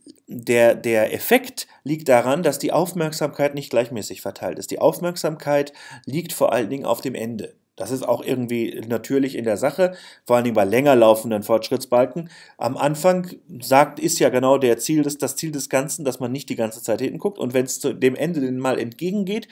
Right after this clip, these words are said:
dann ist die Aufmerksamkeit natürlich wieder da. Und wenn's dann besonders langsam ist, dann, äh, hat man einen negativeren Eindruck. Was, äh, haben wir hier? Äh, nehmen wir mal an, es sind hundert Elemente zu kopieren.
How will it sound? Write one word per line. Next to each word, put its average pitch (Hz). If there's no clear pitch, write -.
dann 131
ist 143
die -
Aufmerksamkeit 127
natürlich -
wieder -
da. -
Und 101
wenn's 113
dann 123
besonders 123
langsam 131
ist, 135
dann, 131
äh, 123
hat 143
man 135
einen 135
negativeren 127
Eindruck. -
Was, -
äh, 151
haben 143
wir 127
hier? 143
Äh, 143
nehmen 180
wir 208
mal 190
an, 196
es 151
sind 147
hundert 156
Elemente 110
zu -
kopieren. -